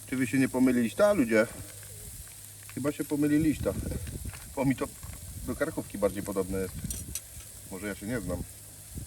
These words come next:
Zaraz zob-, znaczy zobaczymy w smaku, bo wizualnie no to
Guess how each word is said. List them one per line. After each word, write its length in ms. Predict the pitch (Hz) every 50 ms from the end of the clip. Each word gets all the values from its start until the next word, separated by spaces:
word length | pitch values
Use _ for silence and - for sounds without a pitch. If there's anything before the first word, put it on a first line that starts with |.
| - - - - - - - - - - - - - -
Zaraz 220 | 90 92 92 95 87
zob-, 160 | 101 104 -
znaczy 260 | 117 131 135 - 160
zobaczymy 400 | 143 170 170 165 - 175 170 165
w 40 | -
smaku, 300 | - 202 170 - - 113
bo 200 | 107 110 113 110
wizualnie 560 | 104 131 127 135 139 131 123 120 123 135 135
no 100 | 143 147
to 420 | 151 156 151 160 165 175 175 185